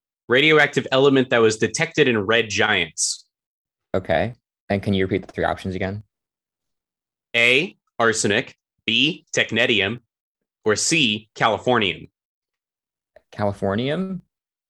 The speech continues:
Speaker 1: Nope, it is technetium.
Speaker 2: Ah.
Speaker 1: Finally, question five. P A O K, the most widely supported Northern Greek soccer club, is based in what large city?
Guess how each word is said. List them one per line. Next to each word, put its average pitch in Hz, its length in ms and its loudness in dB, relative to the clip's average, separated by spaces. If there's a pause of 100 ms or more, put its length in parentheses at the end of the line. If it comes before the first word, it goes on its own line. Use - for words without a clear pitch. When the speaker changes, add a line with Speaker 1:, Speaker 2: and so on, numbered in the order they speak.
(260)
Speaker 1:
Nope, 123 300 0
it 110 140 2
is 127 160 2
technetium. 117 840 0 (320)
Speaker 2:
Ah. - 460 -10 (1120)
Speaker 1:
Finally, 170 220 4
question 151 300 2
five. 113 380 2 (220)
P 220 240 4
A 170 160 8
O 135 100 6
K, 117 460 0 (180)
the 120 60 -2
most 120 240 2
widely 143 340 2
supported 123 460 0
Northern 120 520 0
Greek 120 320 -2
soccer 123 360 -2
club, 90 300 0 (200)
is 107 160 -2
based 143 300 0
in 98 160 -2
what 143 320 0
large 110 340 0
city? 90 380 -2